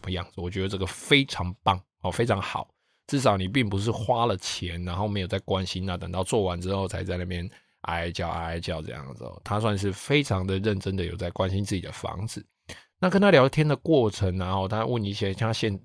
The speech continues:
最上一次啊，上一次就问我一些关于这个厨房的一些规-，规则的配置啊，齁，那我提供了一些想法给他，诶，他就觉得很棒哦，这边夸一下自己哦，我是在夸我自己，口头嘉奖我自己啦哦。他觉得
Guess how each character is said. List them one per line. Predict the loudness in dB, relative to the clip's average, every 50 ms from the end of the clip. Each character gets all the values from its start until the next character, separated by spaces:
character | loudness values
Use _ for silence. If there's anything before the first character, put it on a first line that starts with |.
| _ -2
最 | 0 0 0 0 -4
上 | -2 0 0 0 0
一 | -2
次 | -2 -4 -4
啊， | -4 -4 -6 -8 -8
上 | -2 0 0
一 | 0 0
次 | 0 0
就 | 0 0
问 | 0 -2 -2
我 | -2 -2 -2
一 | -2
些 | -2 -2
关 | 0 0 0 0 0
于 | -2 -6 -6 -8 -10 -8
这 | -6 -6
个 | -6 -6 -6 -8
厨 | -10 -10 -8
房 | -4 -4 -4 -2 -2
的 | -4 -4
一 |
些 | -4 -6 -8 -6
规-， | -2 -2 -2 -2 0 0
规 | 0 0
则 | 0 -2
的 | -4 -6
配 | -4 -2 -2 -2 -2 -6
置 | -8 -8 -6 -4 -2 -2
啊， | 0 0 0 0 -2 -2
齁， | -4 -6 -6 -6 -10 _ -20 -20 -20 _ _ _
那 | -4 -4 -2
我 | -2
提 | -2 -4 -4
供 | -2 -2 -2
了 | -2 -2
一 |
些 | -2 -2
想 | -4 -2 -4 0
法 | 2 2 2
给 | 2 0 -6
他， | -4 -2
诶， | -2 0
他 | 2 2 2
就 | 2
觉 | 4 4
得 | 4 4
很 | 2 0 2 4
棒 | 4 4 4 2 -2 _
哦， | 0 0 0 0
这 | 0
边 | 0 0 0 0 -2
夸 | -4 2 6 8 8 8 8
一 | 6
下 | 4 2
自 | 2 0 -2 -4
己 | -4 -4 0 0
哦， | 0
我 | 2 0 -2 -4
是 | -4 0 2
在 | 2 2
夸 | 6 6 8 8
我 | 8 6 4 0
自 | -4 -6
己， | -8 -8 -10 -6
口 | -2 2 4 4 4
头 | 6 4 4
嘉 | 6 4 4
奖 | 4 4 2 2
我 | 0
自 | 0 -2 -4 -4
己 | -4 -4
啦 | -4 -4 -4 -4
哦。 | -6 -8 -10 -16 -18 -18 -20 _ _ _ 0
他 | 2
觉 | 4 4
得 | 4